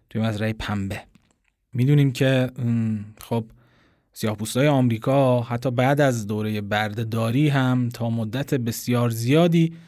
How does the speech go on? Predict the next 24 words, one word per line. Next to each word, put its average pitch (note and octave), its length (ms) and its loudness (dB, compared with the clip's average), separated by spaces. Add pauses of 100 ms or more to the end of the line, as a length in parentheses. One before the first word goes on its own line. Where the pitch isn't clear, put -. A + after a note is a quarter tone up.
(140)
صرفاً C3 380 -2
کارگرهای B2 1040 2 (440)
توی A#2 180 -2
زمین B2 400 4
بودن C#3+ 460 2 (640)
یا B2 240 0
بعضیاشون B2+ 600 0
که B2 100 -4
حالا A#2+ 200 0
یک، B2 440 -4
اه، A#2+ 160 -4
پولی C#3+ 420 2
داشتن، A#2 520 0
یک، A2 340 -4 (540)
یک A#2 160 -4
نان A2 200 2
و - 20 0
نوایی A2 360 0
رسیده A#2+ 300 -2
بودن، B2+ 180 0
می‌تونستن C3 400 -2
زمین A#2+ 480 2
بخرن G2+ 480 -6 (100)
و G#2 240 -6